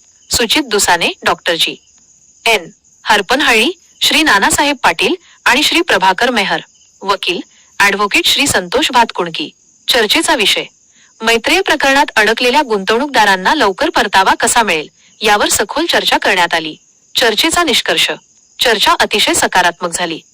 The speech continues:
श्री दीपक देवराज यांनी गुंतवणूकदारांना लवकर परतावा मिळवून देण्यासाठी आपल्या कार्यालयातर्फे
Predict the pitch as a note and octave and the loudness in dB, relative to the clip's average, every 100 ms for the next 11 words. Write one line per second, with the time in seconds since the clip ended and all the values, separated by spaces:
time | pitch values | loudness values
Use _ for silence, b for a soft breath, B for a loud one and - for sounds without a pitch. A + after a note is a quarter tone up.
0 | _ - - C4+ A#3 A3+ D4 B3+ G#3+ A3 | _ -6 -2 0 0 -2 0 0 2 2
1 | C4+ A3 F#3 C#4 A3+ G3+ C#4 E4 C4 G3+ | 2 0 0 -2 -2 0 0 0 2 2
2 | G3 C#4 C#4+ F#3 - E4+ G#3+ G3 F3+ B3+ | 2 0 0 -2 -2 -2 0 2 2 2
3 | G#3+ G#3 C#4+ G3+ F3 F3 E3 B3 - B | 0 0 0 0 0 0 -2 -4 -6 B
4 | B G#3+ C4+ E4 A3 G3 F#3 F3+ F3+ F3 | B 0 0 2 2 2 2 0 -2 -2
5 | C4+ | -4